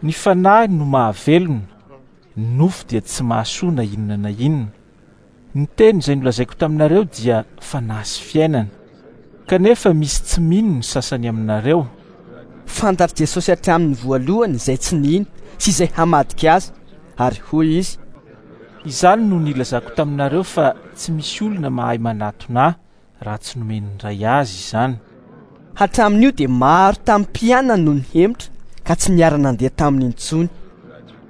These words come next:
Speaker 2: Dia hoy Jesosy tamin'ny roa amby folo lahy,
Speaker 1: "Ianareo koa va mba te hiala?"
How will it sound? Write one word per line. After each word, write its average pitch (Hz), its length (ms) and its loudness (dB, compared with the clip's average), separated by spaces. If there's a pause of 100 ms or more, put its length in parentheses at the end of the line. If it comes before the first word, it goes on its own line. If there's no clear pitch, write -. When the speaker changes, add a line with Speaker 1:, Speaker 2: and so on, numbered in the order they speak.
(120)
Speaker 2:
Dia 123 200 2
hoy 196 180 2
Jesosy 185 460 0
tamin'ny 143 460 2
roa 127 180 2
amby 120 120 -2
folo 123 360 -2
lahy, 226 140 2 (800)
Speaker 1:
"Ianareo 147 380 4
koa 226 200 -2
va 202 200 4
mba 135 160 0
te - 180 -2
hiala?" 139 600 2